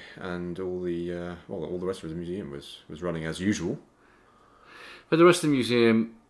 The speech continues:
Speaker 2: I mean, by the time you get to micros and things
Speaker 1: Yes, it
Speaker 2: like
Speaker 1: doesn't
Speaker 2: that,
Speaker 1: call
Speaker 2: it's,
Speaker 1: very
Speaker 2: it's,
Speaker 1: much,
Speaker 2: it's
Speaker 1: but
Speaker 2: trivial, isn't
Speaker 1: yeah,
Speaker 2: it, really?
Speaker 1: but there's still quite a lot of it. In to-, in total, when you, when you tot it all up with, with all the big stuff.
Speaker 2: Well, generally the big machines, you can go around going, "Oh, five kilowatts there, six there, four there," and so on.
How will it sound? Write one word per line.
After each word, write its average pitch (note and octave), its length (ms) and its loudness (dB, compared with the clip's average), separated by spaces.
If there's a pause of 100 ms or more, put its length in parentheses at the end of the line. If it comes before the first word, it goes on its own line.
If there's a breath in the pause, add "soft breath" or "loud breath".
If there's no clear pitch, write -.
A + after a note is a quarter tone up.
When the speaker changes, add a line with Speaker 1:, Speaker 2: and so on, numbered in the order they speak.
(120)
Speaker 2:
I A2+ 80 2
mean, A#2 160 2
by A#2+ 120 4
the - 60 -4
time C3 140 2
you G#2+ 60 6
get G#2+ 180 2
to - 80 -6
micros G2 800 0
and F2 100 -8
things - 60 -2
Speaker 1:
Yes, F2+ 200 4
it F#2+ 40 0
Speaker 2:
like F#2+ 80 2
Speaker 1:
doesn't F2+ 160 -2
Speaker 2:
that, F2+ 100 -2
Speaker 1:
call F2+ 160 -2
Speaker 2:
it's, D#2 220 -2
Speaker 1:
very D#2+ 160 -2
Speaker 2:
it's, F2 100 -8
Speaker 1:
much, - 80 -8
Speaker 2:
it's E2+ 200 -2
Speaker 1:
but - 60 -8
Speaker 2:
trivial, F2 460 0
isn't F2+ 160 -2
Speaker 1:
yeah, E2 120 -6
Speaker 2:
it, F2 100 -8
really? F2 480 -2
Speaker 1:
but G2 60 -12
there's G2 120 -6
still A2+ 140 -6
quite E2+ 160 -6
a - 20 -4
lot D#2 160 -6
of D#2 180 -6
it. D2 120 -10 (840)
In C#3 140 2
to-, F2 220 -4
in G2 120 -8
total, F#2+ 460 -8
when D#2+ 180 -14
you, D2+ 140 -14
when D#2 120 -14
you D2+ 160 -14
tot - 160 -16
it - 60 -14
all E2 160 -10
up - 120 -10
with, D#2+ 360 -10
with - 120 -14
all E2 60 -8
the D2+ 80 -12
big E2+ 160 -8
stuff. - 280 -12 (1300 soft breath)
Speaker 2:
Well, B2 140 4
generally C3+ 300 4
the F#2+ 80 0
big A#2 180 2
machines, F#2+ 380 -4
you G2 80 -8
can G2+ 100 -6
go G2+ 160 2
around G2 260 0
going, F#2 300 -4
"Oh, F#2+ 120 -8
five G#2 380 -2
kilowatts F2+ 460 -2
there, F2+ 300 -2
six - 380 -6
there, F#2 320 -2
four G2 340 -4
there," F2+ 180 -4
and F2+ 180 -8
so A2 200 -6
on. E2+ 180 -8